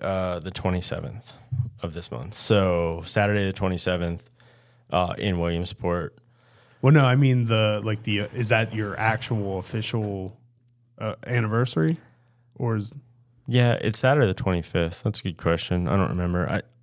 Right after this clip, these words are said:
Speaker 1: I wanna say, I think it's the twenty-seventh. Um, it just so happens to be on my son's birthday.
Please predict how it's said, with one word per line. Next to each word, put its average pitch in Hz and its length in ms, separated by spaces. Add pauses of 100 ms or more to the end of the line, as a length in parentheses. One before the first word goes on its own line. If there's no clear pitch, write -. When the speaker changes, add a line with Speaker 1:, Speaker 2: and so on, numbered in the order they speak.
Speaker 1:
I 110 60
wanna 127 220
say, 101 560 (1300)
I 113 40
think 135 180
it's 113 120
the 101 80
twenty-seventh. 82 800 (420)
Um, 90 520 (840)
it 95 60
just 95 140
so 107 100
happens 85 340
to - 100
be 80 120
on 80 120
my 80 120
son's 80 300
birthday. 85 480